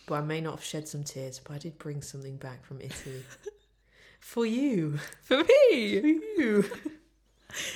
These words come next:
Speaker 2: A present? <laughs> Wow, this is exciting, isn't it?
Speaker 1: Uh, no, it's not from
Speaker 2: Woo!
Speaker 1: Gucci, sorry. I'm giving it her in a, I'm giving Abby a present right now. In a
Speaker 2: Well, I'll have anything.
Speaker 1: Gucci bag,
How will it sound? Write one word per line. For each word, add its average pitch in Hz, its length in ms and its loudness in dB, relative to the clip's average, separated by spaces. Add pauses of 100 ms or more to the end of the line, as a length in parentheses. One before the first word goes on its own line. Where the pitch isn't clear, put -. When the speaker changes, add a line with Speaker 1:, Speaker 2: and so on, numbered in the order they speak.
(280)
Speaker 2:
A 359 60 0
present? 285 800 4 (100)
<laughs> 285 100 8 (1700)
Wow, 196 160 2
this 196 180 -6
is 254 60 2
exciting, 190 500 2
isn't 226 160 -6
it? 180 220 0 (520)
Speaker 1:
Uh, 180 60 2
no, 190 280 8
it's 679 180 6
not 659 200 12
from 453 180 12
Speaker 2:
Woo! 302 60 8
Speaker 1:
Gucci, 156 480 0
sorry. 147 680 2
I'm 165 220 2
giving 196 320 4
it 127 180 -2
her 151 320 -2
in 147 160 -4
a, 143 220 -4
I'm 156 120 -6
giving 165 200 -4
Abby 156 200 -6
a 143 40 -6
present 139 320 -10
right 135 160 -8
now. 135 160 -10 (440)
In 156 160 0
a 147 80 0
Speaker 2:
Well, 220 120 6 (180)
I'll 247 60 0
have 202 160 0
anything. 160 640 -6
Speaker 1:
Gucci 156 840 -6 (180)
bag, 131 460 -8